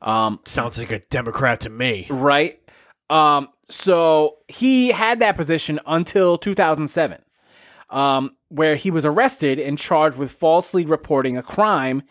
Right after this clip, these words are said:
Speaker 1: in connection with the alleged disappearance of his state-issued laptop. The laptop was reported stolen,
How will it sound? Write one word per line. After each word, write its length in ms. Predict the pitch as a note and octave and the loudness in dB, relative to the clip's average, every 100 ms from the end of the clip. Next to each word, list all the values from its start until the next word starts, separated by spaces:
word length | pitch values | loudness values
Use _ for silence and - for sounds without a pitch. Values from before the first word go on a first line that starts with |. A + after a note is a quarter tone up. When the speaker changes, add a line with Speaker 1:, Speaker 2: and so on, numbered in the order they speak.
| - - _ - | -20 -20 _ -6
Speaker 1:
in 140 | D3+ | -4
connection 560 | D3 E3+ E3+ E3 E3 D3+ | -2 0 0 0 -2 0
with 140 | D3 | 0
the 280 | B2+ C3+ C#3+ _ | 0 -2 -2 _
alleged 560 | D3+ C#3+ E3 E3 E3 D3 | 0 2 2 2 0 0
disappearance 720 | D3 D3 C#3+ - F#3+ D#3 D3+ - | -2 -2 -6 -4 -2 -2 -4 -6
of 160 | C#3 C3+ | -4 -2
his 140 | C#3+ | -4
state-issued 640 | - B2+ C3 - B2+ B2 C3 | -4 -4 -4 -8 -10 -8 -2
laptop. 540 | F#3 A#3+ - - - _ _ - - _ _ _ _ _ _ _ _ _ _ _ - | 0 0 -4 -16 -18 _ _ -20 -20 _ _ _ _ _ _ _ _ _ _ _ -4
The 120 | D3 | 0
laptop 580 | F3 B3 - G3+ G3 D#3+ | 2 0 0 0 0 -2
was 180 | D#3 | -2
reported 420 | E3 D#3+ E3 D3 C3 | -2 -4 -4 -4 -4
stolen, 520 | - A#3 G3 C3+ | -2 0 0 -4